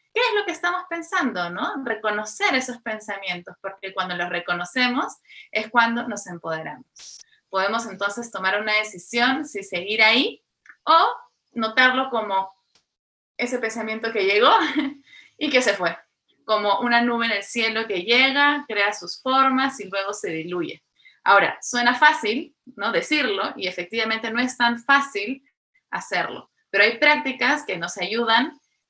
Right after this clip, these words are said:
a desarrollar esta habilidad de dejar ser, de reconocer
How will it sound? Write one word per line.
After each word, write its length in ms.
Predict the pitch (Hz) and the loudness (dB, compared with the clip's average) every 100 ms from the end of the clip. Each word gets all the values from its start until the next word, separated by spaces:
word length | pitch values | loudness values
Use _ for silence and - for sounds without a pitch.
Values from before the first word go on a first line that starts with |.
| _ - | _ 4
a 180 | 202 - | 4 4
desarrollar 560 | - 214 185 214 277 | 2 0 2 4 4
esta 240 | 277 262 247 | 4 0 -4
habilidad 600 | 233 196 175 190 214 240 | -4 -6 0 2 2 0
de 240 | - 185 | -4 -2
dejar 380 | 165 - 220 214 | 0 0 0 0
ser, 420 | - 277 269 277 | 0 2 4 2
de 120 | 226 | -2
reconocer 840 | 190 170 - 165 170 - 262 330 | -4 -4 -4 -4 -6 -4 0 0